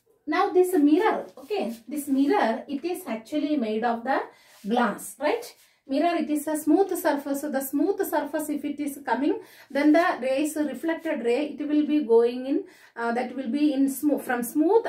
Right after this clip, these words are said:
as well as two will be coming, right? Uh, one is the regular and another will be the irregular. If it is falling on the smooth surface, then the reflected ray goes, it will be, uh, that is the regular ray.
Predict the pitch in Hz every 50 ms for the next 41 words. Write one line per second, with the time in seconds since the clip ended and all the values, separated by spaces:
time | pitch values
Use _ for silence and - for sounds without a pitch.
0 | - 240 254 262 - - 330 320 311 302 302 - _ - 339 370 403 403 381 339
1 | 294 - 226 254 233 - 226 196 180 175 185 196 269 339 330 294 - _ _ _
2 | _ _ _ - - 226 220 214 233 269 277 285 320 339 339 - - - 277 294
3 | 294 233 233 233 220 294 311 311 349 381 415 440 - _ _ - 254 269 277 254
4 | - 269 285 294 320 320 294 277 - 214 262 269 269 330 403 - - 285 277 277
5 | 254 208 180 175 165 165 - - _ - - - - 311 311 320 466 453 - 427
6 | 427 - - 294 262 262 269 311 320 311 320 311 277 277 302 - 294 277 320 370
7 | 453 494 453 - - 285 220 202 - - 185 156 - - - _ - 233 269 277
8 | 285 294 - 262 233 - 311 311 311 - 320 262 226 240 247 254 226 214 226 214
9 | 220 240 - - 240 - - 240 254 269 226 220 294 403 523 508 - - - -
10 | _ - - 220 220 220 226 214 233 233 - 269 - 339 330 233 233 240 208 -
11 | 254 240 220 185 185 - - - -